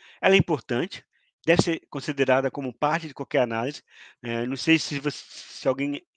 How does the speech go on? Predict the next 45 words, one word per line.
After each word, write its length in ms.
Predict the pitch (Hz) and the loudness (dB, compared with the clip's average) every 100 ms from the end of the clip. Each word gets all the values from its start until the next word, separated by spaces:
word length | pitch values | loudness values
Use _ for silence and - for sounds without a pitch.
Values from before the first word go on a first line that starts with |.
| _ | _
aqui 180 | - - | -12 -6
nunca 240 | 151 147 | -6 -6
trabalhou 300 | 147 143 131 | -2 2 2
com 100 | - | 0
I 60 | 131 | -2
D 80 | 123 | 2
S, 280 | 123 147 135 | 4 4 0
I 40 | |
P 100 | - | 2
S, 220 | 135 - - - - - | 4 4 -2 -18 -18 -6
mas 320 | 147 139 - _ | -4 -4 -6 _
ligeiramente, 680 | 170 185 226 170 208 247 156 | -4 2 4 4 2 -2 -6
é, 560 | 151 135 127 120 120 127 160 | -4 -2 0 -2 -4 -8 -10
falando, 540 | - 113 123 202 190 - _ - - _ | -4 -2 0 0 -2 -10 _ -20 -20 _
todo 200 | - 247 | 0 0
I 40 | 285 | 2
P 140 | 220 | 6
S 280 | 147 202 - | 6 6 2
ele 120 | 185 | -2
é 40 | 139 | -2
um 60 | |
sniffer. 480 | 196 147 147 - 117 _ _ _ _ | -4 -6 -8 -8 -14 _ _ _ _
Primeiro 280 | - 202 160 | -2 2 4
ele 60 | 170 | 4
captura 420 | 190 - 190 190 | 0 -2 -4 0
dados, 400 | 165 151 127 110 - - - | 4 4 2 -4 -14 -20 -12
ele 240 | 127 120 117 | -6 -4 0
gera 340 | 123 151 165 | 4 6 6
lá 140 | 143 | 4
uma 140 | 131 131 | 2 0
captura 520 | 151 - - 175 220 | -2 -4 -6 -6 -4
e 280 | 247 233 - _ _ | -4 -6 -8 _ _
depois 360 | 170 - 175 185 | -12 -2 0 2
aplica 440 | 190 - 190 190 | 2 0 0 6
lá 120 | 170 | 8
as 80 | 170 | 6
regras 380 | 131 151 160 151 | 6 2 2 0
de, 320 | 139 147 147 | 0 -2 -2
de, 140 | 135 - - - - _ _ _ _ _ _ _ - | -10 -20 -20 -20 -20 _ _ _ _ _ _ _ -8
necessárias 540 | 143 135 151 156 156 139 | -2 0 4 6 4 2
pra 120 | 147 | -2
interpretar 540 | 143 156 147 - 151 | 0 -2 -2 2 0
aquela 380 | - 147 - 147 | 0 0 4 4
comunicação, 760 | - 151 147 139 160 - 139 | 2 -2 -4 -4 -6 -2 0
ou 60 | 127 | 0